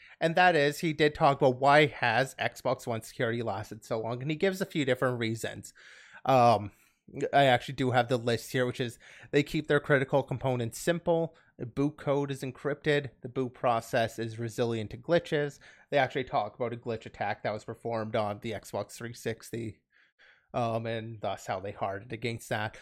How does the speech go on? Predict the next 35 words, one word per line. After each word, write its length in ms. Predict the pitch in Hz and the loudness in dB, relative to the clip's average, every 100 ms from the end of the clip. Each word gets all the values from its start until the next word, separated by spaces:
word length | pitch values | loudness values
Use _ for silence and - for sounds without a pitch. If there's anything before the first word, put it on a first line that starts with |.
| - - - | -20 -10 0
Um, 280 | 123 120 | 2 2
that 160 | 123 120 | 2 4
has 180 | 135 127 | 4 2
a 60 | |
separate 400 | 120 - 131 120 | 0 0 0 -2
security 400 | - - 175 156 | -10 2 4 4
processor 640 | 147 - 151 143 - 143 131 | 0 -2 -2 -2 -2 0 0
with 160 | 127 113 | 0 -4
its 380 | 117 - - - | -6 -10 -16 -8
own, 520 | - 127 123 120 117 120 117 | 0 2 2 -2 -8 -8 -4
like, 240 | 110 107 120 | -4 -4 -4
rom 500 | 123 113 113 113 113 | 0 2 2 0 -4
and 320 | 101 98 98 | -8 -10 -4
S 240 | 113 - | -4 -4
ram, 520 | 120 113 107 110 110 - _ _ _ 123 | -6 -4 -2 -4 -6 -12 _ _ _ -4
R 160 | 120 | -2
N 140 | 110 123 | -2 -2
G, 320 | 135 123 117 | 0 2 0
fuses, 520 | - 123 113 117 113 | -4 -6 -2 -2 -4
crypto, 400 | - 123 - 113 - | -4 -4 -4 -6 -4
like, 160 | 127 | 0
everything 560 | 131 175 165 - 147 139 | 6 6 6 4 4 4
all 220 | 127 127 | 4 6
on 120 | 127 | 4
its 160 | 123 - | 0 0
own 300 | 120 113 113 - - | -2 -2 -6 -12 -20
security 560 | - - 131 117 113 | -16 -6 0 0 -2
chip. 460 | 107 - 117 120 - _ - - - _ _ _ _ - | -6 -4 -2 -4 -8 _ -20 -20 -20 _ _ _ _ -10
Uh, 340 | 123 117 110 110 | -2 0 0 -2
no 440 | 131 123 117 113 - | -2 -2 0 -2 0
bus 300 | 113 104 - | 0 0 -8
needing 240 | 113 107 | -10 -10
to 400 | - 113 104 104 | -10 -10 -8 -10
communicate 600 | - 131 113 110 120 110 | -10 -10 -8 -8 -8 -6
things. 420 | - 113 113 107 | -8 -8 -10 -16